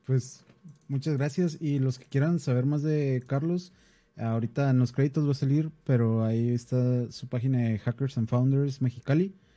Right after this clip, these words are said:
Eh, él es fundador de esa, de esa comunidad y, pues, hacen eventos, ¿no? En el que también tocan temas de blockchain, para si están interesados. Y me,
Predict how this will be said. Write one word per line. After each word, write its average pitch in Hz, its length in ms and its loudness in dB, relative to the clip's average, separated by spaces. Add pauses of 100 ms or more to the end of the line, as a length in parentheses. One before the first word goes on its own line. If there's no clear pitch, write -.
(460)
Eh, 113 460 0
él 120 120 4
es 123 100 2
fundador 127 520 4
de 131 100 2
esa, 120 680 0
de 135 220 -4
esa 113 120 -2
comunidad 135 540 4
y, 117 560 0
pues, 110 180 -4
hacen 127 220 0
eventos, 117 420 0
¿no? 123 100 2
En 127 80 2
el 117 80 0
que 117 100 -6
también 110 220 -2
tocan 123 260 -2
temas 120 300 2
de 107 180 -2
blockchain, 117 440 -4 (560)
para 110 640 2
si - 140 -4
están 117 240 0
interesados. 131 800 0
Y 113 240 -4
me, 123 240 0